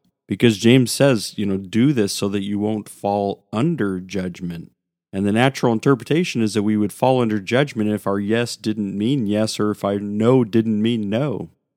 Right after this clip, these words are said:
And then if we lack integrity, we fall under judgment. And, and that's a, that's a hard thing, right? I mean, once again, you know, James is getting Old Testament biblical prophet on us and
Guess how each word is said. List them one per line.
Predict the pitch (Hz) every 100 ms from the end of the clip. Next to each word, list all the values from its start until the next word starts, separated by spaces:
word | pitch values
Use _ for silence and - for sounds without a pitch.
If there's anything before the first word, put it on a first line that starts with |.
| _ _ -
And | 95
then | 113
if | 123 -
we | 110 107 -
lack | 98 107 123 127
integrity, | 110 98 107 104 104 95
we | 95 95
fall | 92 - 107 104 98 90 87 - _ _
under | 101 98 92 90 82 - _ _
judgment. | - 90 85 - - - - _ _ _ _ _
And, | - 101 73
and | 107
that's | 107 107 -
a, | 104 101
that's | 95 101 104
a | 101
hard | - 104 101 -
thing, | 107 101
right? | 92 92 101
I |
mean, | 98 98
once | 95 98 -
again, | 98 98 101 104 110 - _ -
you | 101
know, | 98 95
James | 95 98 101 101
is | 98
getting | 92 104 98 107 98 95 92
Old | 110 104 101
Testament | - 107 101 104 101 95 92
biblical | 104 101 107 98 98
prophet | 95 - 101 107 123 101
on | 92 92 98
us | 98 -
and | 92 92 92